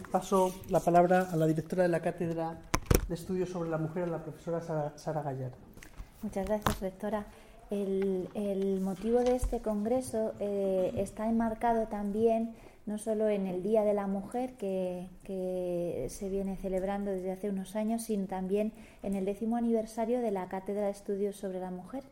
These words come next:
Speaker 2: que lleva por nombre Santa Teresa de Jesús. Fue, eh, inaugurada el nueve de diciembre de dos mil catorce y en este, en este, mm, eh, en esta iniciativa lo que se ha pretendido, eh,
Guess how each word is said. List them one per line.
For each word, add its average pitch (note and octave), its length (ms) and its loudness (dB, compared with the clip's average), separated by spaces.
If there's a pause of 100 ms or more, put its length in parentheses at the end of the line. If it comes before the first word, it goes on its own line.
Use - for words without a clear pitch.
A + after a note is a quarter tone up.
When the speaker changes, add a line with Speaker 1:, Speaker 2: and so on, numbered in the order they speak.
(140)
Speaker 2:
que G3 100 -2
lleva G3+ 200 2
por G3+ 140 -6
nombre G3+ 240 -4
Santa F#3 280 -6
Teresa F#3 320 -6
de G3 100 -6
Jesús. F3 440 -10 (680)
Fue, G#3+ 320 2 (400)
eh, G3 380 0
inaugurada G3 600 4
el G3 120 2
nueve G#3 240 2
de G#3+ 80 4
diciembre A3 420 0
de F#3+ 60 0
dos F#3 180 -6
mil G3+ 160 -4
catorce A#3+ 600 -2 (500)
y G3+ 460 4
en F#3+ 120 2
este, G3+ 920 0
en F#3+ 120 -2
este, G3+ 800 -2
mm, F3+ 300 -6 (120)
eh, F3+ 760 -4
en F#3+ 140 -4
esta G#3 220 -4
iniciativa A3 760 0 (280)
lo G3 120 0
que G3 120 -4
se G3+ 160 -2
ha F#3+ 80 -4
pretendido, A3 720 0 (320)
eh, G3 360 -2